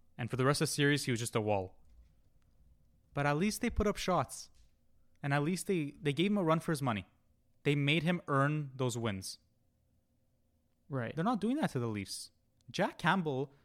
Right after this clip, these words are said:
Speaker 1: the game they lost, either, it was either the two one loss or the four nothing loss.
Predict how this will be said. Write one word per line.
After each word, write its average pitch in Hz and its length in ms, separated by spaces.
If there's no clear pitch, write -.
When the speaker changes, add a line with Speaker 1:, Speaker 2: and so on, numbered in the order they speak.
Speaker 1:
the 143 120
game 165 240
they 190 100
lost, 147 360
either, 139 480
it - 60
was 139 100
either 165 320
the 131 80
two - 200
one 196 220
loss 196 220
or 170 40
the 147 60
four 147 220
nothing 127 280
loss. 104 320